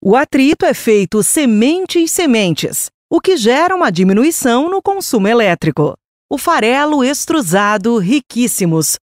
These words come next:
prontos para o consumo de rações para aves, suínos, vacas leiteiras,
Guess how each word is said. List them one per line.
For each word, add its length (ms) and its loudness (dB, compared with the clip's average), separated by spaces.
prontos 540 0
para 180 0
o 60 -4
consumo 560 -2
de 120 0
rações 500 -2
para 400 0
aves, 340 -6
suínos, 600 -2
vacas 420 -2
leiteiras, 680 0